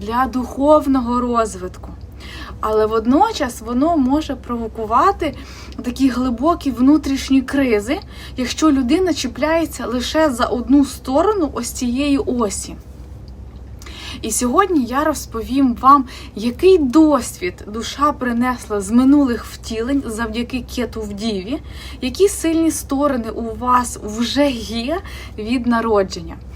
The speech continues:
І ми також розглянемо завдання, які ставить перед вами раху в рибах. І як знайс-,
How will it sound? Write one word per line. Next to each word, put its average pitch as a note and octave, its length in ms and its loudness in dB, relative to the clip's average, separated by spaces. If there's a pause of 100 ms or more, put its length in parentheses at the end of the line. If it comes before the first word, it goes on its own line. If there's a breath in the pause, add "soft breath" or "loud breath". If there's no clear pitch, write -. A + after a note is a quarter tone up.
(240 loud breath)
І A3 100 -2
ми E4+ 140 4
також F4 480 2
розглянемо B3+ 840 2
завдання, C4+ 840 4
які C4+ 480 0 (240 loud breath)
ставить C#4 500 0
перед A#3+ 300 -4
вами B3+ 320 4 (120)
раху A3+ 320 2
в A#3+ 120 -4
рибах. C#4+ 560 0 (520 loud breath)
І A#3 80 -6
як F4 220 4
знайс-, D#4+ 280 2